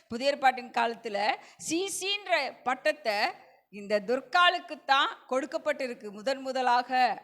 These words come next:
அப்படின்னு சொல்லி பெருமையா சொல்ல முடியுது. உண்மையிலே துர்கால்ன்ற பெயர் மிகவும்,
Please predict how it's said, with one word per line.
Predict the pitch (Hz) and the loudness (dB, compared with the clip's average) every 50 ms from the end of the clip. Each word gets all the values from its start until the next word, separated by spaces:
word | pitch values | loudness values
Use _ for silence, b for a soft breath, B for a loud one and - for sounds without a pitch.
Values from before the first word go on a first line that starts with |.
| - - | -6 -2
அப்படின்னு | 196 240 - - 277 277 254 254 | -2 -2 -2 -2 -6 -6 -4 -6
சொல்லி | 254 247 - 233 214 214 214 240 339 453 - _ - | -8 -8 -8 -8 -8 -6 -6 -6 -8 -8 -12 _ -10
பெருமையா | 226 233 233 240 214 226 233 247 269 285 | -8 -6 -6 -6 -8 -10 -10 -8 -6 -6
சொல்ல | 285 - 262 262 240 | -6 -6 -8 -8 -8
முடியுது. | 226 226 214 208 202 196 170 165 - _ b b b b b b | -8 -10 -10 -10 -12 -12 -12 -16 -18 _ b b b b b b
உண்மையிலே | b 226 233 254 269 277 277 294 302 302 | b -12 -10 -6 -4 0 2 2 2 2
துர்கால்ன்ற | 233 240 240 226 - - 311 302 320 339 330 302 302 285 | 0 -4 -6 -6 -4 0 2 4 4 2 0 -2 -4 -4
பெயர் | - - 254 247 254 262 233 208 220 226 - - _ _ _ | -4 0 2 2 4 4 4 2 0 0 -6 -18 _ _ _
மிகவும், | 180 196 214 226 196 220 285 294 311 330 339 392 | -10 -6 -6 -4 -2 -2 -2 -2 -4 -8 -14 -18